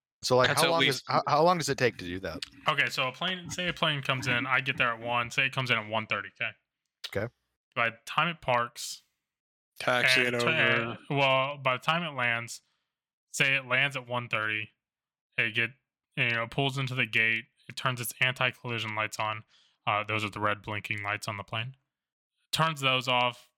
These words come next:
Speaker 3: It's maybe one thirty-five, one thirty-six now. Okay.
Speaker 1: Okay.
Speaker 3: I get the paperwork for it. Uh, it leaves at two thirty. I'll get the paperwork for it, write what the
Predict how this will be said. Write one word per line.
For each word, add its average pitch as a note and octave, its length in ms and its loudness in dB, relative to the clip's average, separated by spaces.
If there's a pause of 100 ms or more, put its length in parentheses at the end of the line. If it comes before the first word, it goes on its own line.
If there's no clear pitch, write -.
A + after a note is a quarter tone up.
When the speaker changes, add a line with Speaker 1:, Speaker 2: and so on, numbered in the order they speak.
(120)
Speaker 3:
It's C#3+ 180 -2
maybe A#2 360 2
one G#2 360 -4
thirty-five, G2+ 580 0
one G2 140 -10
thirty-six G2 460 -4
now. B2+ 200 -10 (280)
Okay. A#2+ 160 -4 (1200)
Speaker 1:
Okay. A2 160 -2 (220)
Speaker 3:
I B2 80 2
get C3+ 160 -2
the C#3+ 60 0
paperwork C#3 680 -2
for C#3 280 0
it. C#3+ 120 -2 (960)
Uh, A2 340 2
it - 20 -12
leaves B2+ 260 0
at C3 100 -6
two B2 200 -4
thirty. G#2 400 -4 (1120)
I'll B2+ 100 2
get C3+ 160 -2
the - 60 -14
paperwork B2+ 460 -2
for B2 300 0
it, D3 80 -8 (200)
write B2 280 2 (120)
what A#2 360 -2
the A2+ 100 -6